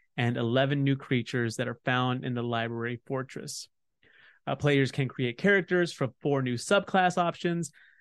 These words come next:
It has thirty-four new spells, and they can embark on stories involving the Castle of Tomes and lore held within.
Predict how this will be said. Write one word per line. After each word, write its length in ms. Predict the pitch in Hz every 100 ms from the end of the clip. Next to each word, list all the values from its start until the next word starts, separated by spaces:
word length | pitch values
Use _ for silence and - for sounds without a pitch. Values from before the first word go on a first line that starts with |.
| _
It 80 | 139
has 180 | 123 117
thirty-four 440 | - 143 127 139
new 140 | 120 120
spells, 580 | - 165 165 165 165 - _ - - -
and 220 | 127 127
they 120 | 156
can 160 | 151 175
embark 460 | 160 135 135 135
on 140 | 135 120
stories 460 | - 127 120 120
involving 500 | 120 113 123 123 127
the 60 | 113
Castle 420 | - 127 117 120
of 100 | 110
Tomes 460 | - 160 160 156 143
and 220 | 123 120
lore 260 | 135 139
held 280 | 131 131 123
within. 460 | 127 - 117 110